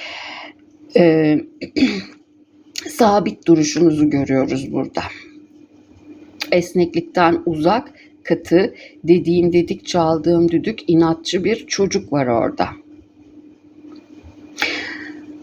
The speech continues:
Bir şeyler sevgili Kova burcu sizi strese sokuyor. Zihninizi kemiren bir şeyler var.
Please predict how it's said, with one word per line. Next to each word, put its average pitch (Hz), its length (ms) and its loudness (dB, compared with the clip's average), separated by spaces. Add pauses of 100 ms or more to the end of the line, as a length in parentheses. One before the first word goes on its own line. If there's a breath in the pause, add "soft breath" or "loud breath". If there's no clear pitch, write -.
Bir 254 140 4
şeyler 190 500 4
sevgili 165 440 -4
Kova 165 340 2
burcu 147 580 -2 (340)
sizi 214 460 -2
strese 226 480 0
sokuyor. 151 480 0
Zihninizi 190 580 2
kemiren 196 520 2
bir 196 40 -2
şeyler 185 480 2
var. 127 380 -6